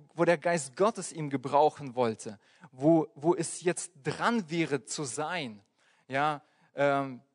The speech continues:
zu ihm kam, kamen so viele Leute mit so vielen Bitten und er ist nicht allen nachgegangen. So, äh,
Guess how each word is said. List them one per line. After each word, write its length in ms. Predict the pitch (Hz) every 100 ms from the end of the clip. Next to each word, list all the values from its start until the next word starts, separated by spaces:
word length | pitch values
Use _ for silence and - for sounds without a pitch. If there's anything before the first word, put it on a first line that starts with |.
| _ -
zu 180 | - 190
ihm 320 | 202 214 202
kam, 380 | 214 240 226 156 120
kamen 320 | 202 220 208
so 100 | 220
viele 280 | 226 220 202
Leute 400 | 190 233 226 180
mit 120 | 165
so 140 | 143
vielen 480 | 226 214 202 180 165
Bitten 420 | 190 233 - 123 - _ _
und 200 | - 160
er 220 | - 196 196
ist 220 | 202 -
nicht 260 | 202 -
allen 300 | 202 226 202
nachgegangen. 840 | 185 247 247 - 165 156 135 117 107 _ _ _
So, 160 | - 175
äh, 540 | - 165 160 156 151